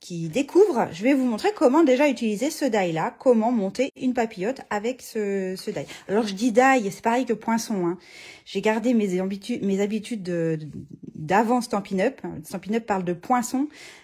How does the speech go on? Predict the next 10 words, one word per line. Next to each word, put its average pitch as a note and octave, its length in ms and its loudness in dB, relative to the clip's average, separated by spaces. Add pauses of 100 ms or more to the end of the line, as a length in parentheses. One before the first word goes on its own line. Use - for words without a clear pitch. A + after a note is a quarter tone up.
(140)
et E3+ 560 0
alors E3+ 300 -4
que, D3+ 760 -4
alors D#3 220 -10
qu'on F3+ 80 -8
peut E3 120 -6
aussi E3 180 -8
dire F3 240 -6
die, D#3 280 -4 (280)
d'accord ? F#3 340 -8